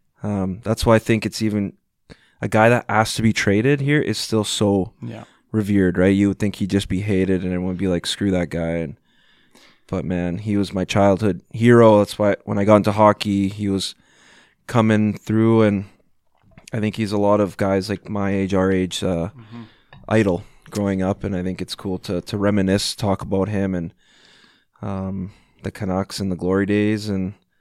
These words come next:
Speaker 1: uh, just going back, like, it'll be fun to look at some more highlights of his and see what we, we post here.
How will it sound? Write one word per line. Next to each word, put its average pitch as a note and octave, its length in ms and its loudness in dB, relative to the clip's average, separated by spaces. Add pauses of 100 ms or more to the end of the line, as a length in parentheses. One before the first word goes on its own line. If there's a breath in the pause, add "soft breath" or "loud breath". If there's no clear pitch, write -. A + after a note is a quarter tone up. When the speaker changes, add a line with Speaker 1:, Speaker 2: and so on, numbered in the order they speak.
(360)
Speaker 1:
uh, F#2 220 -10
just - 420 -12
going G2 240 -4
back, F#2 300 -2
like, F2 120 -6
it'll F2 160 -4
be E2+ 220 -6
fun F2 320 -8
to E2 320 -6 (480)
look G2+ 100 -8
at F#2 80 -12
some - 140 -8
more F#2 80 -2
highlights D#2+ 420 -6
of D2 80 -10
his D#2 260 -6
and D#2 140 -10
see F#2 180 -8
what E2 180 -6
we, D#2+ 260 -8
we F2+ 120 -4
post - 380 -6
here. E2 260 -6